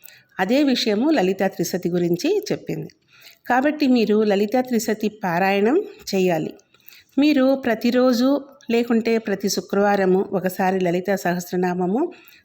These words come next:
లలితా త్రిశతి పారాయణ చేయాలి అని అంటూ ఉంటారు. అప్పుడు లలితామాత యొక్క అనుగ్రహము, ఆ, లభిస్తుందన్నమాట.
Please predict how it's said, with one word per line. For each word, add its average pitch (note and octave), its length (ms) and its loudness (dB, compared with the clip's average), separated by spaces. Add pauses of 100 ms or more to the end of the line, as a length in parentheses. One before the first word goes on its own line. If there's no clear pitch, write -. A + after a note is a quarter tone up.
(100)
లలితా F3+ 400 0
త్రిశతి F3+ 500 -6
పారాయణ F3 600 -2 (420)
చేయాలి E3+ 380 0 (480)
అని G#3+ 400 0 (160)
అంటూ G#3 260 0
ఉంటారు. - 320 -6 (400)
అప్పుడు C#4+ 560 0 (320)
లలితామాత B3 640 2
యొక్క G#3+ 280 0
అనుగ్రహము, G#3+ 840 0 (520)
ఆ, A#3+ 120 0
లభిస్తుందన్నమాట. E3 920 -2